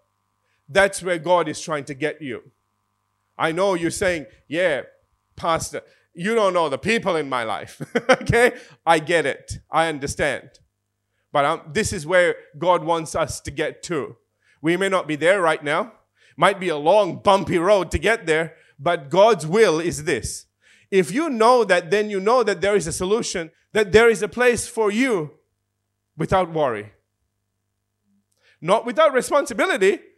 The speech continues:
without worry. You can have all the responsibility in the world without worrying. Amen. Okay. <clears throat> The Apostle, the Apostle Paul says again, Philippians four six,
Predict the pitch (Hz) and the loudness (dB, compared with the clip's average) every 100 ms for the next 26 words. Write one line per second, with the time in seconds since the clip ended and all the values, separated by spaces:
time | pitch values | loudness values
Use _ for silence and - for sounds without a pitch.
0 | _ _ 143 160 139 147 131 92 - _ | _ _ -4 0 -2 0 -4 -4 -12 _
1 | _ _ _ _ _ _ _ 151 185 170 | _ _ _ _ _ _ _ -6 -2 0
2 | 170 214 269 269 240 - 247 226 226 233 | 4 6 6 4 0 2 -2 -2 -6 -6
3 | 233 220 226 202 147 139 147 - 131 117 | -2 0 2 2 0 -4 -6 -6 -8 -8
4 | 90 - _ _ _ _ _ _ - 123 | -10 -20 _ _ _ _ _ _ -12 -8
5 | 127 117 - - 175 190 135 - - - | -4 -4 -6 -4 -4 -2 -4 -6 -12 -14
6 | _ _ _ _ _ _ _ _ _ - | _ _ _ _ _ _ _ _ _ -20
7 | - _ _ _ _ - _ 202 170 123 | -20 _ _ _ _ -20 _ -4 -4 -6
8 | - _ _ _ _ _ _ _ _ _ | -12 _ _ _ _ _ _ _ _ _
9 | _ _ _ _ _ _ - 180 226 220 | _ _ _ _ _ _ -6 0 2 2
10 | 220 - - 185 202 190 233 240 - 226 | 0 -2 -8 -4 -2 0 0 0 0 0
11 | 208 226 196 180 151 95 - 202 208 202 | 0 -2 -2 -4 -8 -8 -6 -4 -4 -8
12 | - 208 175 - 185 - | -4 -6 -4 -4 -6 -6